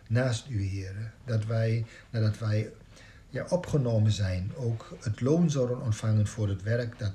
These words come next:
u in ons hebt kunnen doen, terwijl wij hier nog op aarde rondlopen en omhoog zien en bedenken en zoeken de dingen die boven zijn. Vader in de hemel, Heere Jezus Christus, wij danken u voor zoveel liefde,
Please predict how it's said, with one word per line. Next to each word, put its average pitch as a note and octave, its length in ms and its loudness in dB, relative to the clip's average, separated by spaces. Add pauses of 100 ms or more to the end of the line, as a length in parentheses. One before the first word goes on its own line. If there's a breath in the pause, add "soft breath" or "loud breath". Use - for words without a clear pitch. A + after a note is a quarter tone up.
u E3+ 240 0
in B2+ 100 0
ons B2 280 -2
hebt G#2+ 200 0
kunnen A2 300 2
doen, A#2+ 360 -2 (280 loud breath)
terwijl G#2+ 400 4
wij A2 140 2
hier A2 200 4
nog G#2+ 180 2
op A2+ 180 -6
aarde A2 260 0
rondlopen G#2+ 800 0 (420 loud breath)
en G#2+ 440 2
omhoog G#2+ 520 2
zien C#3+ 440 0 (280 loud breath)
en G#2+ 160 0
bedenken A2+ 600 2
en G2 160 0
zoeken G#2+ 320 0
de F#2 120 -2
dingen G2+ 280 2
die G2+ 120 0
boven F#2 360 -4
zijn. F2 420 -10 (600)
Vader A2 260 2
in A#2 60 2
de A#2 60 2
hemel, G#2+ 420 4 (680 loud breath)
Heere A#2 360 4
Jezus G#2 360 2
Christus, - 720 -6 (160)
wij G#2+ 140 0
danken G#2 400 2
u G2 240 0 (280 loud breath)
voor G2 280 -2
zoveel G#2 400 0
liefde, G#2 600 -2